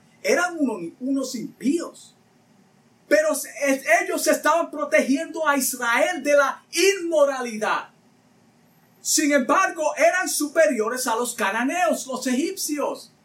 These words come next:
So, nadie podía pre-, penetrarlos. Ellos estaban seguros de estas dos maneras. Al sacar a Israel de la degradante influencia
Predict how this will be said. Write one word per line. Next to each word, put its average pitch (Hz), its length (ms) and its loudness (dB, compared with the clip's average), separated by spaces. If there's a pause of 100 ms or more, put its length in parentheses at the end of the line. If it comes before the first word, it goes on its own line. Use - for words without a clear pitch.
(680)
So, 311 220 2
nadie 330 520 2
podía 285 420 2
pre-, 302 380 -2
penetrarlos. 320 1120 -2 (340)
Ellos 339 380 2
estaban 320 500 0
seguros 320 720 0 (140)
de 262 160 4
estas 277 420 0
dos 208 280 -4
maneras. 311 680 0 (320)
Al 294 240 2
sacar 285 480 -4
a 370 140 0
Israel 302 680 -2 (1000)
de 262 160 6
la 269 100 0
degradante 262 800 0
influencia 294 1000 -2